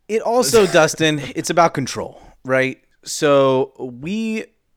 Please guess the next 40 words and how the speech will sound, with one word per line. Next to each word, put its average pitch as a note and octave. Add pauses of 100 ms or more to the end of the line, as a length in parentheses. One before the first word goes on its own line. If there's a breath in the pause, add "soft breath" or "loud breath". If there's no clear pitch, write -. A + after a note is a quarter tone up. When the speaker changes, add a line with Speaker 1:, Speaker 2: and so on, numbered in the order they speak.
(460)
Speaker 1:
uh, C#3
me D#3
and F3
Courtney D3
were B2
having B2+
a B2
discussion A2+
just A#2+
before A#2
you A2
and G#2+
I G2+
started G2+
recording F#2
about, A#2
like, A#2
what F#3+
is E3+
this A#2+
really? F2 (240)
W-, -
what F3
is G#3
going C#3
on B2
in A#2
people's A2
heads F#2 (120)
really? F#2+ (600)
We D3
want, B2+ (1000)
we D#3+
find G3
it E3
very D#3
difficult A2
to -
eat D3 (160)
right. G2